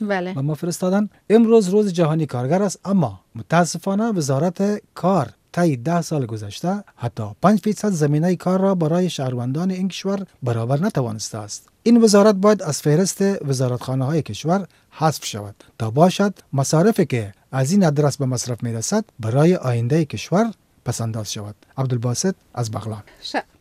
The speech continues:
Speaker 1: نورالله صادقیار د کندوز ولایت د چاردرې ولسوالۍ د مامخیل د کلي اوسیدونکي لیکي، د کرهنې او مالدارۍ وزارت باید د محصولاتو د تولید لپاره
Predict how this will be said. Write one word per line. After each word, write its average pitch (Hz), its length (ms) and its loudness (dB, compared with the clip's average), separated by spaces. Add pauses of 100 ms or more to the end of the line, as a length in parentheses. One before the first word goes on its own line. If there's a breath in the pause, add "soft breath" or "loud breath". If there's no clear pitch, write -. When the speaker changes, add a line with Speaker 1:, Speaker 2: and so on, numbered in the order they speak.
(180)
Speaker 1:
نورالله 262 420 2
صادقیار 262 680 0
د 214 120 -4
کندوز 240 420 -2
ولایت 226 420 0
د - 0 -
چاردرې 196 720 -4
ولسوالۍ 220 600 -4
د - 40 -6
مامخیل 196 760 -4
د 208 160 -6
کلي 196 140 -6
اوسیدونکي 185 680 -8
لیکي، 302 340 -4 (400 soft breath)
د - 20 0 (220)
کرهنې 349 400 2
او 370 140 2
مالدارۍ 277 420 2
وزارت 240 460 0
باید 285 180 -2
د 233 60 -2
محصولاتو 233 920 -4 (480)
د 220 200 -2
تولید 240 380 -4
لپاره 202 500 -4